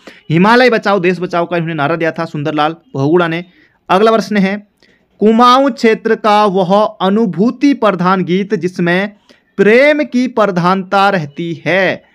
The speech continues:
दोस्तों, किस में रहती है? तो इसका सही उत्तर हो जाएगा यहाँ पर हमारा भगनौल लोकगीत, ऑप्शन नंबर ए। खुदेड़ दोस्तों जो ये गीत है, खुदेड़ दोस्तों ये होता है, अ, मतलब कि लड़की जो है ससुराल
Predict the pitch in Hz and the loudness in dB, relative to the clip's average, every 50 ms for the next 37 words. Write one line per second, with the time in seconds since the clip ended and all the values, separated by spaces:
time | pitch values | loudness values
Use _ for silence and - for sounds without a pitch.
0 | _ _ _ _ _ _ - 147 143 - - - - 190 202 190 247 247 254 247 | _ _ _ _ _ _ -10 -10 -10 -10 -12 -6 -2 -2 0 0 0 0 2 2
1 | 226 202 190 185 - 208 202 180 185 185 190 196 196 196 196 180 180 - - 185 | 2 0 -2 -2 -4 -6 -4 -2 -2 -2 -2 -2 -4 -2 -2 -4 -4 -4 -6 -4
2 | 180 185 185 - 175 180 180 - 185 170 143 151 151 151 160 151 143 131 123 - | -4 -4 -4 -4 -4 -4 -4 -4 -6 -6 -4 -4 -4 -4 -4 -4 -6 -6 -8 -4
3 | 156 156 156 160 156 143 - _ _ _ _ _ _ _ _ - 131 131 151 165 | -4 -4 -2 -4 -6 -8 -12 _ _ _ _ _ _ _ _ -8 -4 -2 0 0
4 | 135 147 147 156 170 175 _ _ _ - 165 151 156 170 165 160 170 156 135 123 | 0 0 0 -2 -4 -8 _ _ _ -8 -6 -4 -4 -4 -4 -2 -2 -2 -2 -4
5 | 117 110 113 113 - _ - 143 170 180 180 180 208 185 143 139 160 160 - 147 | -6 -8 -12 -14 -14 _ -6 -2 -2 -2 -2 -4 -6 -6 -6 -6 -6 -6 -6 -6
6 | 127 - - _ _ _ _ _ _ _ _ _ _ _ _ _ _ _ _ _ | -8 -8 -10 _ _ _ _ _ _ _ _ _ _ _ _ _ _ _ _ _
7 | _ _ - _ - _ _ _ _ _ - - 180 175 196 220 247 262 240 240 | _ _ -20 _ -20 _ _ _ _ _ -8 -2 0 2 4 4 4 4 2 0
8 | 233 240 247 202 233 240 233 190 170 196 202 180 196 196 196 196 196 208 208 208 | -2 -4 -6 -2 0 0 0 0 -2 -6 -6 -4 -4 -2 -2 0 0 0 -2 -2
9 | 208 202 - - 180 147 175 190 196 196 190 190 - 196 190 190 190 185 170 170 | -6 -10 -12 -10 -6 -2 -2 -2 0 -2 -4 -4 -4 -4 -2 -2 -2 -2 -4 -6
10 | - 170 170 160 165 170 180 185 185 - _ _ _ - 143 143 143 147 147 156 | -6 -6 -6 -4 -4 -4 -4 -4 -6 -10 _ _ _ -10 -8 -8 -6 -6 -6 -8
11 | 175 180 - 190 214 226 - _ _ _ _ _ _ _ _ - _ _ _ - | -8 -10 -8 -10 -10 -10 -12 _ _ _ _ _ _ _ _ -20 _ _ _ -20
12 | _ _ - 147 139 151 165 185 190 233 202 202 185 170 180 202 214 214 - _ | _ _ -8 -4 -2 0 0 0 -2 -2 0 0 0 0 -2 -4 -6 -8 -12 _
13 | _ _ _ _ _ _ _ - 160 151 151 - 185 185 180 196 202 | _ _ _ _ _ _ _ -10 -10 -10 -6 -4 -2 -2 0 -2 -2